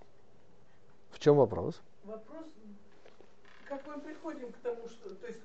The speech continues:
Speaker 2: мы не можем туда прийти никуда.
Speaker 1: Мгм.
Speaker 2: Или
Speaker 1: Мы не должны.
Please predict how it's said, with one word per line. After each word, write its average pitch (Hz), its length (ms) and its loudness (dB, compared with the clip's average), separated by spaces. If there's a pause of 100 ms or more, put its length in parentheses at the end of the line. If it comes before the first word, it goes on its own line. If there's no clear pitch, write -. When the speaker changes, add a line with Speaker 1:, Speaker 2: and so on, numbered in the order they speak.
(380)
Speaker 2:
мы 285 140 -4
не 320 160 0
можем 208 340 -2
туда 170 320 -8
прийти 165 260 -10 (120)
никуда. 156 280 -2
Speaker 1:
Мгм. 208 440 12 (580)
Speaker 2:
Или 285 140 -10 (460)
Speaker 1:
Мы 160 200 10
не 151 140 8
должны. 123 520 6